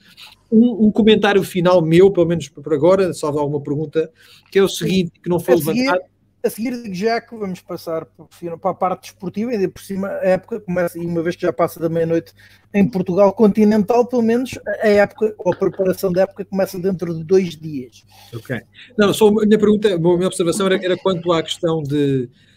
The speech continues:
Speaker 1: ah, da ação ainda, dizer o seguinte: eu estou curioso, é uma coisa que vários,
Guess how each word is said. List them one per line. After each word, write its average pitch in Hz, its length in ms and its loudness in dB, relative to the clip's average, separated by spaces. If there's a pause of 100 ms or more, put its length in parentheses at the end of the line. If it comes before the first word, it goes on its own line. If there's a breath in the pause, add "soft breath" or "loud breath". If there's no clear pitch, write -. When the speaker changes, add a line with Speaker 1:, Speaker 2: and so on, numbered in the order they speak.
(180 soft breath)
Speaker 1:
ah, 135 280 -6
da 151 180 -2
ação 160 280 -2
ainda, 165 400 -2
dizer 156 160 -6
o 160 60 -4
seguinte: 127 380 -12
eu 185 100 0
estou 254 180 0
curioso, 170 640 4
é 156 60 -8
uma 143 120 -6
coisa 170 260 0
que - 140 -16
vários, 156 460 -2